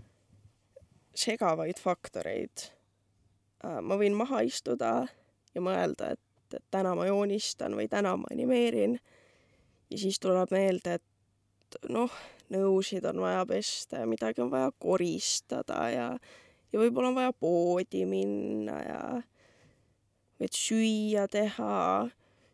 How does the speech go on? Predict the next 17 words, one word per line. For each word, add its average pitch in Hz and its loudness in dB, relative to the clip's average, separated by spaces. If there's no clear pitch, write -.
Ükskõik 214 0
mida, 214 4
alati, 208 2
alati 196 2
leiab 180 4
mingi 196 0
teise 190 2
asja, - -2
mida - -4
teha. - -4
Siin 262 -4
seda 202 -2
ei 233 4
ole. 220 2
Küll 226 4
aga 190 4
see, 180 0